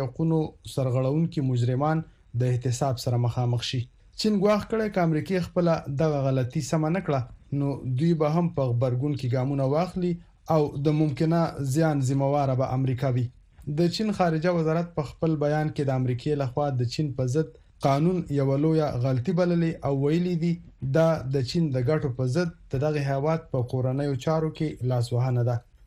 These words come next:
د چین په سینکیانګ صوبه کې د ویغر مسلمانانو د حقونو لپاره کارکوونکو د امریکې لخوا د چین په ضد د دغه نوي قانون هرکلی کړی او دا یې د ویغر او نورو اقلیتي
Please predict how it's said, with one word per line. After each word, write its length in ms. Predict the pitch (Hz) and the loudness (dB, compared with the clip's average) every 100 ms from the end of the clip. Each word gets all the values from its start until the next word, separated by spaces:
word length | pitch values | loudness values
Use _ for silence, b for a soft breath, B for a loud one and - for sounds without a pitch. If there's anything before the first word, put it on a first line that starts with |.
| 160 | 2
د 120 | 175 170 | 2 2
چین 200 | 233 208 | -2 0
په 100 | 180 175 | -2 0
سینکیانګ 380 | 170 180 180 175 - | 0 2 0 0 -2
صوبه 240 | 156 185 185 | 0 0 0
کې 360 | 185 175 143 135 | -4 -4 -4 0
د 160 | 139 135 | 2 0
ویغر 360 | 139 135 156 147 | 0 0 0 -2
مسلمانانو 640 | 127 127 127 131 147 143 127 | -2 -2 -2 0 -2 0 0
د 100 | 123 | 0
حقونو 340 | 123 135 131 123 | -2 -2 -2 -2
لپاره 340 | 117 143 139 120 | -2 -2 -2 -2
کارکوونکو 720 | 123 117 127 151 165 160 151 | -2 0 -2 0 -2 -2 -2
د 120 | 131 123 | 0 0
امریکې 440 | 123 120 151 139 | 0 -2 -2 -2
لخوا 240 | 131 147 143 127 | -2 -2 -2 -2
د 160 | 123 | -2
چین 180 | 160 151 135 | -2 -2 -4
په 120 | 123 | -2
ضد 180 | 151 147 - | -4 -6 -6
د 100 | 120 | -2
دغه 240 | 135 127 131 | -2 0 -2
نوي 220 | 143 139 - | -2 -2 -2
قانون 280 | 123 135 127 | -2 0 0
هرکلی 360 | 120 117 127 175 175 | 0 0 0 0 2
کړی 160 | 170 160 B B B B 151 | 0 0 B B B B 0
او 60 | 143 135 | 0 2
دا 40 | 175 | 2
یې 60 | 175 147 | 2 2
د 120 | 135 | 2
ویغر 420 | 135 131 147 165 165 131 | 2 0 0 0 -2 -2
او 40 | 127 139 | -2 0
نورو 320 | 156 156 143 127 | 0 0 0 -2
اقلیتي 640 | 123 127 123 120 - | -2 -2 -2 -2 -2